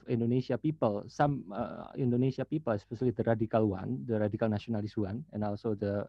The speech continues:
ex-communist, uh, uh, saw that the, uh,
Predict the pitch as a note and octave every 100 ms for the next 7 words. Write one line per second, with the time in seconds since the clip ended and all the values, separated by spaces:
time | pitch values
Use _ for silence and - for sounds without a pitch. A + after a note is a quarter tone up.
0 | - C3+ - A#2 A2+ B2 A#2+ - _ -
1 | - _ _ - A2 G#2 - - G2 G#2+
2 | G#2+ G#2+ G#2+ A2 _ _ - - - -
3 | D#3+ D3+ C3 A#2+ A2+ A#2+ A2+ A2 D2+ -
4 | - - A2+ A2+ A2